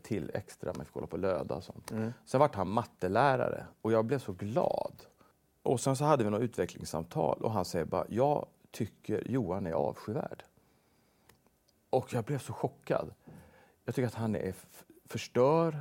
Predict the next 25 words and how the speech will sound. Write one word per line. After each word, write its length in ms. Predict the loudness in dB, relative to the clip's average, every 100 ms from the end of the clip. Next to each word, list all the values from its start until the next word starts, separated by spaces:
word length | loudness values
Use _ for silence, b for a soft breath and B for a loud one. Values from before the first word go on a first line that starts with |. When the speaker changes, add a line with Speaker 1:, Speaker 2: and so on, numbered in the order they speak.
| -10
Speaker 1:
lektionerna. 920 | -8 -4 -2 -2 -2 -2 -2 -4 -8 -12 B B B B B B B _ _ _ _ _ -20 -16 -6
Han 240 | -2 -2
dissar 360 | 0 0 0 2
mig 160 | 2
så 120 | 2 4
jävla 220 | 4 2
hårt 320 | 0 -2 -2
så 80 | -8
att 80 | -10 -12
jag 240 | -2 2 2
vart 180 | 2 0
helt 200 | -4 -2
så 120 | -4
här 140 | -4 -4 0
golvad. 760 | 4 4 2 0 2 2 0 -12 _
Eh, 800 | -4 -4 -4 -6 -8 -8 -6 -4
morsan 260 | -4 -2 -2
var 60 |
inte 100 | -4
så 80 | -4
glad 160 | -2 0
att 60 |
höra 200 | 0 0
det 60 | -2
här. 200 | -2 -4